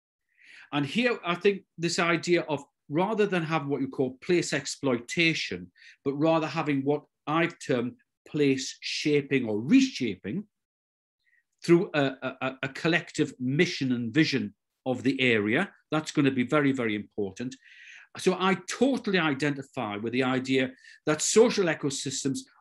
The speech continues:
are not just based on the most attractive and healthy sites. Social ecosystems have to work with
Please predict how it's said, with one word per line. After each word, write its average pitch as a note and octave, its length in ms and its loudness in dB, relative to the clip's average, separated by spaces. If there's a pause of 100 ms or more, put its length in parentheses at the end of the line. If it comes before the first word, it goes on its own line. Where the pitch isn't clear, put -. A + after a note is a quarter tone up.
are D#3 120 4
not A3 200 2
just G3 340 2
based E3 380 2
on D3+ 160 -2
the D3+ 60 0
most D3+ 380 0
attractive D#3+ 640 -2
and C#3+ 240 -6
healthy G3 280 -4
sites. C#3 440 -6 (300)
Social A3 500 6
ecosystems D#3 680 -2 (460)
have - 320 -2
to E3 100 4
work F3+ 480 2
with C3+ 220 2